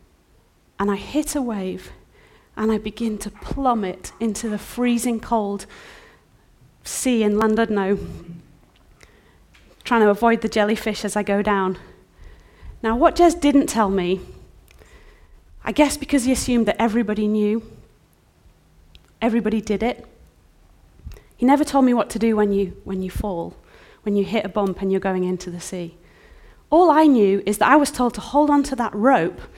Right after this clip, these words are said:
at all times. So I am going deeper and deeper into this sea, and I am thinking, "Why is he not stopping?"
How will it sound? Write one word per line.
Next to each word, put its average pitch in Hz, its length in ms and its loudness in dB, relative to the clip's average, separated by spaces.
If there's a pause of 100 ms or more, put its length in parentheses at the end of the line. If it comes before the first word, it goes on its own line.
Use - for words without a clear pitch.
(880)
at 240 120 4
all 269 220 4
times. 311 580 8 (1700)
So - 160 2
I 339 120 10
am 359 140 12
going 311 240 8
deeper 359 340 10
and 330 100 10
deeper 277 320 4
into 269 280 4
this 254 160 0
sea, 196 500 -2
and 233 140 4
I 240 100 2
am 254 160 2
thinking, 233 520 -2 (380)
"Why 262 300 -6
is 370 220 -2
he 214 100 -6
not 196 220 -6
stopping?" 202 500 -8